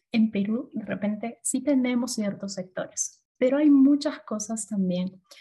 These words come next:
sobre todo en, en Lima, que se ven, que tienen los diseños peruanos, que tienen el,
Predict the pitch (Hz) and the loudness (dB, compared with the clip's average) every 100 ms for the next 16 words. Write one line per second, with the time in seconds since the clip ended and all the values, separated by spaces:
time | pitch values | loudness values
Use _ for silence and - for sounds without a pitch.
0 | - - 220 214 208 233 254 277 269 - | -10 -6 -4 -4 -4 -6 -4 -4 -6 -12
1 | _ _ _ _ _ _ - 220 180 - | _ _ _ _ _ _ 0 2 2 0
2 | 226 208 214 220 233 - 220 - 196 196 | 2 4 6 4 4 0 -6 -4 0 0
3 | 220 - 277 226 226 214 233 240 196 202 | -2 -8 -10 -10 -4 -2 0 -4 -2 -4
4 | 196 220 226 202 226 220 214 208 202 202 | -4 -4 -6 -6 -10 -8 -8 -6 -6 -6
5 | 202 - 190 - 208 214 226 - _ _ | -8 -12 -20 -8 -4 0 -2 -4 _ _
6 | _ _ - 214 208 202 202 202 196 196 | _ _ -4 -2 0 -2 0 2 0 0